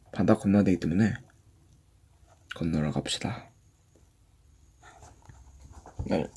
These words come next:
중간 테스트이기 때문에 놀면서 할 거예요. 한 두 판인가 한 판 한번 갈 건데, 이 판, 이 판하고 만약 방송이 꺼진다면은, 네, 한 판만 하는 거고요.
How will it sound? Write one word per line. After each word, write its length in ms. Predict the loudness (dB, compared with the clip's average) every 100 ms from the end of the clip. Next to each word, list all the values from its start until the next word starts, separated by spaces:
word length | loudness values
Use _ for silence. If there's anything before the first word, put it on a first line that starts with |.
| -2
중간 300 | 6 8 8
테스트이기 320 | 6 2 2
때문에 380 | 4 4 4 4 4
놀면서 380 | 6 6 4
할 100 | -2
거예요. 280 | -6 -8 -8 -14 _ -20 _ _ _ -20 -10 -8 -4 -6 0 2
한 140 | 4 2
두 120 | -4 -6
판인가 540 | -2 -2 -2 -6 -10
한 120 | -10
판 160 | -4 -2
한번 200 | -2 -4
갈 200 | -8 -4
건데, 280 | -2 -2 -4
이 280 | -6 -6 0
판, 320 | 4 4 4 0 -12 -14
이 80 | -6
판하고 280 | 4 8 8
만약 140 | 6
방송이 280 | 6 6 8
꺼진다면은, 680 | 8 8 8 6 6 4 2
네, 140 | 0
한 160 | -2 2
판만 280 | 4 6 4
하는 140 | 4
거고요. 280 | 4 2